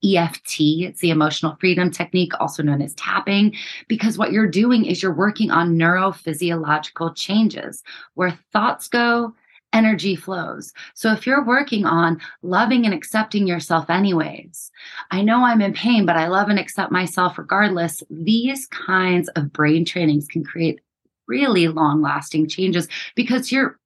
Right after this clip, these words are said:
rewiring the brain. You're changing that "I am in pain" or "I am this," and remembering, I tell my patients this all the time, you are the great healer.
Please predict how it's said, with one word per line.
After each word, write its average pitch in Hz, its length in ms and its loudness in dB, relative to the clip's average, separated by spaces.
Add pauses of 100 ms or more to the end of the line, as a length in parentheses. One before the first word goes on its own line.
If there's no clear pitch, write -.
rewiring 226 760 2
the 240 100 0
brain. 226 460 2
You're 170 180 0
changing 208 640 -2
that 170 280 0 (320)
"I 185 160 4
am 180 220 2
in 175 240 2
pain" 170 400 0
or 151 160 2
"I 185 240 2
am 170 340 0
this," 175 220 -4
and 165 160 0
remembering, 175 580 2
I - 180 -8
tell - 80 -8
my 165 100 0
patients - 360 -8
this - 180 -16
all 180 100 -4
the 180 40 -10
time, 190 220 -4 (480)
you 214 360 2
are 165 160 2
the 165 100 -4
great 170 320 0
healer. 180 480 -2